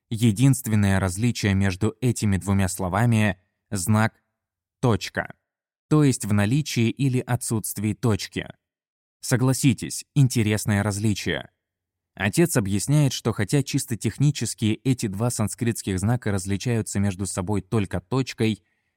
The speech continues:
в действительности это различие вот в чём. На погребальном костре сжигают мёртвых, а тревога сжигает живых. Поэтому избегайте треволнений любой ценой. Очень мудрые слова для всех нас,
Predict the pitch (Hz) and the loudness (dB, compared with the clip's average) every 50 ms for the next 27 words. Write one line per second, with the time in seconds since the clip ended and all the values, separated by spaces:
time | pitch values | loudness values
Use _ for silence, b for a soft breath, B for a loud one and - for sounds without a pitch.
0 | _ - 107 110 110 113 104 - - 147 143 - 135 127 120 - - - 113 107 | _ -8 -6 -2 -2 -2 -2 -2 -2 -2 0 2 2 2 0 0 0 0 0 0
1 | - - - 135 131 - 127 117 107 95 98 110 107 - - - 101 101 95 110 | 0 0 -2 -2 -2 0 0 0 -2 0 0 -2 -2 -2 -2 -2 -2 -2 0 -2
2 | 110 95 - - - - 107 82 62 - - _ _ _ _ _ _ _ _ _ | -2 -4 -4 -8 -8 -6 -4 -6 -6 -8 -14 _ _ _ _ _ _ _ _ _
3 | _ _ _ _ - 117 110 - 120 95 113 113 98 104 113 110 104 101 98 92 | _ _ _ _ 0 0 2 2 0 2 2 2 2 2 2 4 4 2 2 0
4 | - 98 90 - - 113 127 131 120 101 - 104 95 85 104 101 95 90 - 92 | 0 -4 -6 -4 -2 -2 0 0 0 -2 -2 -2 0 0 0 0 0 0 2 2
5 | 95 110 120 113 - 107 104 113 104 - _ _ _ _ _ _ _ _ - 120 | 2 2 2 0 0 0 0 0 0 -2 _ _ _ _ _ _ _ _ 0 0
6 | 107 - 107 101 92 104 117 127 120 127 117 104 98 113 104 92 101 92 90 87 | 2 2 0 0 2 2 2 2 2 0 0 0 0 -2 -2 0 2 2 2 0
7 | 82 87 87 101 98 90 98 87 - - - _ _ _ _ _ _ _ _ _ | 0 0 0 0 0 2 0 -2 -4 -6 -12 _ _ _ _ _ _ _ _ _
8 | - 107 117 123 - 127 120 127 - - 135 107 104 98 110 92 95 117 123 131 | 2 2 4 4 4 4 2 2 2 0 -2 0 0 -2 -2 0 2 2 2 2
9 | 123 - 113 - - 117 110 101 101 98 98 104 110 117 117 113 107 101 101 92 | 0 -2 -4 -2 0 0 2 2 2 2 2 2 2 2 2 2 2 2 0 0
10 | 87 95 92 - - - 101 101 95 87 53 - - _ _ _ _ _ _ _ | 0 0 0 0 -2 0 0 2 0 0 -2 -6 -12 _ _ _ _ _ _ _
11 | _ _ _ _ _ _ _ - 151 156 - 143 127 113 120 135 139 123 127 113 | _ _ _ _ _ _ _ 2 2 4 4 4 4 6 6 6 4 4 2 0
12 | 101 - - 104 98 95 120 127 110 101 95 - - 107 92 - - 98 104 120 | 0 0 -2 -2 0 0 0 0 0 0 -2 -2 -2 -2 -2 -2 0 0 2 2
13 | 127 - - | 0 0 -4